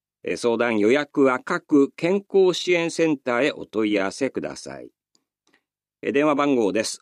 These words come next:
王子健康支援センター。電話三九一九の七五八八番。ファックスは三九一九の五一六三番。赤羽健康支援センター。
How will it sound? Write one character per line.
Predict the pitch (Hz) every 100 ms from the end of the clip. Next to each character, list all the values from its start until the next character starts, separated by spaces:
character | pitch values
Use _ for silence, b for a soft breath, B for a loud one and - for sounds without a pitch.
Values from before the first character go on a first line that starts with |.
| -
王 | 160 220
子 | 226 220
健 | 202 202 196
康 | 190 180
支 | 160 160
援 | 151
セ | 139 143
ン | 123
タ | - 87 76 69
ー。 |
電 | 110 120 113
話 | 107
三 | - 160 214 240
九 | 240 240 208 170 135
一 | 135 - -
九 | 190 180 135
の | 110 139 -
七 | 113 135 180
五 | 160 170 131
八 | 92 107 - 170
八 | 156 - 127
番。 | 76 - _ _ -
フ | 214
ァ |
ッ |
ク | 214 -
ス | 151
は | 165 -
三 | - 147 156
九 | 139 156 143 127
一 | 120 -
九 | - 151 131
の | 110 143 - _ -
五 | 120 185 214 208
一 | 196 -
六 | 92 104
三 | - 143 135 95
番。 | 71 65 - _ _ _ _ _ _ -
赤 | 254 135 226
羽 | 233 220 202
健 | 196 185
康 | 180 170
支 | - 156
援 | 147
セ | 143 117
ン | 92
タ | 73
ー。 | 71